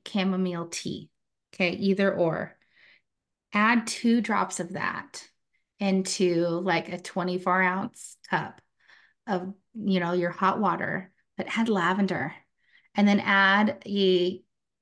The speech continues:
whatever your binding agent would be. So mine,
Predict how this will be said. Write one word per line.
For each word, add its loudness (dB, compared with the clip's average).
whatever 2
your 2
binding 2
agent -6
would -6
be. -8
So -2
mine, 6